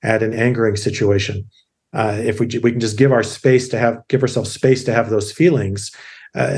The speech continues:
and it doesn't mean, and there's a difference between saying,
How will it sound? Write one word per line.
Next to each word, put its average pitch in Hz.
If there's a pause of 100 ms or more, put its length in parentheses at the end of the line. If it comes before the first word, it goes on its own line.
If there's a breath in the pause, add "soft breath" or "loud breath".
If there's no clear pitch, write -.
(160)
and -
it 139
doesn't 143
mean, 127 (280 loud breath)
and 165
there's 156
a 156
difference 139
between 131
saying, 123